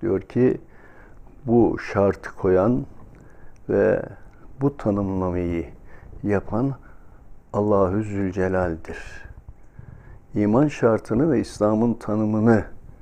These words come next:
ortaya koyduktan sonra zatına yemin ederek bu hükmünü, bu kanununu, bu mesajını perçinlemiş oluyor.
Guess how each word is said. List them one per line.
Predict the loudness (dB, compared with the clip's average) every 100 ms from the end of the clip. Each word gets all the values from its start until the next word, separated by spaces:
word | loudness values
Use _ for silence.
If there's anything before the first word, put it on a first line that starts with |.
| -20 -20 -18 -18 -18 -18 -2
ortaya | 0 0 4 2
koyduktan | 2 -2 0 -4 -6 0 2 2
sonra | -2 -4 -2 0 4 4 2 -4 -18 -20 -18 -18 -20 -18 -16 -16 -14
zatına | 0 4 4 2 2 4 6
yemin | 6 6 6 6 4
ederek | -2 0 2 4 2 2 -10 -16 -20 -20 -20 -20 -20 -20 -20 -16 -6
bu | 2 6 6 4 -2 -12 -16 -20 -20 -20 0 4
hükmünü, | 4 4 2 2 0 0
bu | -2 0
kanununu, | 2 2 2 -2 -2 0 0 0 -6 -18 -20 -18 -6
bu | 2 4 4
mesajını | 0 -2 0 0 2 0 2 2 0 -2 -14 -20 -20 -6
perçinlemiş | 0 0 0 -2 0 2 2 2 -6 -12 -16 -12 -4
oluyor. | -4 -4 -12 -16 -20